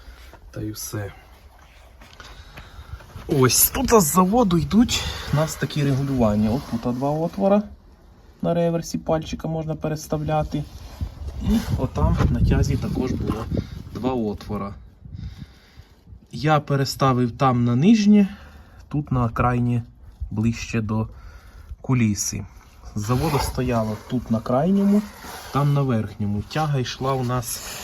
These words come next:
отак, навскосу, скажімо, якось о, на щепленні. І воно, ну, наче перемикалося, ну, все одно от я, ну, от не подобалось мені це. Я взяв, доточив,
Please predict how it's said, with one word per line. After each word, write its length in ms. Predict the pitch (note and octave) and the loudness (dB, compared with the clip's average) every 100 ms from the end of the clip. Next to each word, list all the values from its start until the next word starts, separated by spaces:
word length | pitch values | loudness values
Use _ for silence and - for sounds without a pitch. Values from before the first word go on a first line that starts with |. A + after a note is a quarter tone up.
| - - - - - - - - - - | -14 -16 -20 -20 -20 -20 -20 -20 -20 -4
отак, 480 | C3+ C#3+ A2+ G#2 - | -2 2 2 2 0
навскосу, 500 | A#2+ A2+ C3 - G#2+ | 0 0 -4 -4 -6
скажімо, 420 | - C3 A#2+ A#2+ | 0 2 2 2
якось 380 | A#2 - - B2+ | 2 0 -2 0
о, 140 | B2 - - - - - - - - | 0 -2 -12 -16 -8 -8 -8 -12 -4
на 100 | B2+ | 0
щепленні. 720 | A#2+ - A#2 G2+ G#2+ G2 G2 G2 - - - - | 0 0 0 0 -2 0 0 -2 -8 -14 -14 -4
І 120 | C3 | -2
воно, 360 | A2+ D3+ A3+ G#3 - - - - - - | 2 6 6 4 -2 -20 -20 -20 -20 2
ну, 120 | A#3 | 4
наче 260 | C4 A#3+ G#3+ | 6 4 4
перемикалося, 840 | A3+ A3+ A3 G#3+ - A3+ F3+ D3 D3+ | 6 8 6 6 6 6 6 6 4
ну, 80 | |
все 220 | D3+ - E3+ | 4 4 4
одно 280 | D#3 G3+ | 6 6
от 180 | F3+ - | 6 4
я, 400 | B2+ A#2+ D#3 C#3+ - - - - | -4 0 2 2 -2 -14 -20 -2
ну, 200 | C#3 A#2 | 2 4
от 140 | A#2 C#3+ | 4 4
не 100 | D3 | 4
подобалось 720 | E3 C#3+ A2+ G#2 G2+ - A2 | 2 2 2 2 -4 -6 -6
мені 220 | G2+ G2 | -6 -6
це. 280 | - G#2 G2 - - - - - - - - | -6 -6 -8 -14 -20 -20 -20 -20 -20 -20 -8
Я 220 | C3 E3+ | 0 2
взяв, 420 | D3 C#3 F3 F3 | 4 4 4 4
доточив, 580 | C3 A#2 A#2 - D#3 D#3 | 2 2 0 2 2 2